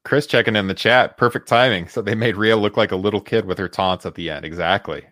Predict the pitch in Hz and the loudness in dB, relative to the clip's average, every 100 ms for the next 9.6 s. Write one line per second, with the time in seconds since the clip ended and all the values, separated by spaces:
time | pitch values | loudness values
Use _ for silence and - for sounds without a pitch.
0 | _ - - - - 104 104 - - - | _ -20 -18 -10 -6 -4 -6 -10 -20 -20
1 | - 196 165 151 - 135 277 311 285 285 | -4 0 2 2 2 2 0 -2 -4 0
2 | 180 135 - 170 - 143 143 131 110 120 | 0 0 -2 -4 0 0 2 4 2 2
3 | 117 - 120 120 101 82 76 _ _ _ | -2 -2 -4 0 -2 -2 -8 _ _ _
4 | _ - 127 110 - 117 170 156 180 185 | _ -6 -6 -6 -8 2 4 4 2 0
5 | 101 85 - 151 180 147 139 165 233 - | -4 -4 -2 0 0 0 0 0 0 -6
6 | - - - - 127 131 127 113 143 - | -12 -16 -12 0 2 2 2 2 0 -2
7 | 180 - 170 175 139 - 143 175 196 190 | -6 -2 0 0 -2 -2 -2 0 0 -4
8 | 170 139 117 113 117 107 - 120 139 120 | -4 0 2 2 0 -2 -4 -2 0 2
9 | 123 117 - 113 160 185 | 2 -2 -2 2 2 0